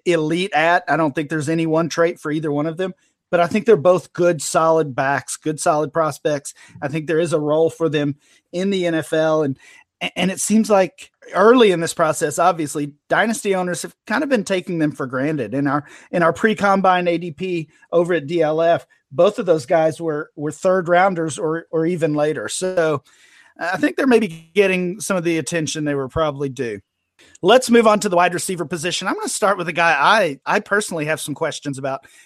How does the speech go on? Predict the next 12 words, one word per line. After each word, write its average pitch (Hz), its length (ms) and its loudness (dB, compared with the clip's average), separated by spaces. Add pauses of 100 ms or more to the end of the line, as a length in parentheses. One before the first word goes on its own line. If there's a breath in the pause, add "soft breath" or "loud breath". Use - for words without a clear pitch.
(120)
Can't 196 220 -2
wait 185 180 2
to 175 100 -6
hear 170 180 0
what 156 240 -2
you 175 80 -6
guys 156 300 0
think 139 180 -4
about 143 240 -2
him. 135 220 -4 (480 soft breath)
Paris 240 320 4
Campbell. 170 480 -2